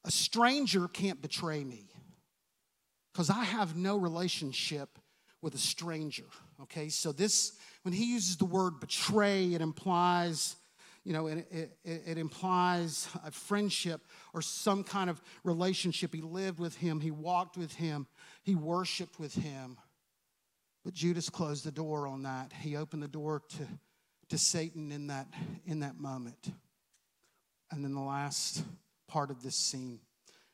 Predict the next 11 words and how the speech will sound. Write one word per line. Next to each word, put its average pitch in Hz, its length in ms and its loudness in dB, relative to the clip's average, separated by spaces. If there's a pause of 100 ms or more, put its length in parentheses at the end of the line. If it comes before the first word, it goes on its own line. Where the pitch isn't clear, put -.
(120)
and 139 100 -4
worship 139 300 -4
team, 139 240 -4
you 135 60 -4
can 131 180 -14
come. 127 500 -8 (1300)
When 180 140 8
he 254 240 10
was 240 180 4
gone, 180 600 10 (260)
Judas, 156 720 2